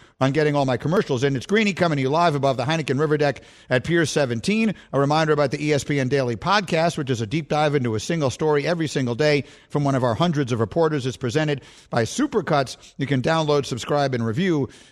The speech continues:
Uh, it's available everywhere you enjoy your podcasts. Okay, very quickly, just to sort of raise the mood, 'cause that was a sad story.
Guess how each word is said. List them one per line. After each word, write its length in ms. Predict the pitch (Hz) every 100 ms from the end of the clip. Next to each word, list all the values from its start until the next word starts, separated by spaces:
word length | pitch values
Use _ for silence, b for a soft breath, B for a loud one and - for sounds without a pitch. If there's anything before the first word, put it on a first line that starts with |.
| B
Uh, 160 | 131 135
it's 220 | 139 -
available 420 | 135 139 131 127
everywhere 380 | 143 135 120 117
you 180 | 113 110
enjoy 280 | 104 120 110
your 140 | 110
podcasts. 640 | 131 113 95 95 - -
Okay, 360 | 175 180 147 95 - b -
very 280 | 123 208 254
quickly, 360 | 202 202 180 147
just 180 | 151
to 80 | 147
sort 160 | 147 147
of 160 | 117 - b
raise 400 | 151 240 233 151
the 80 | 156
mood, 300 | 156 120 117
'cause 140 | 123
that 120 | 143
was 140 | 135 123
a 40 |
sad 280 | - 117 104
story. 300 | - 101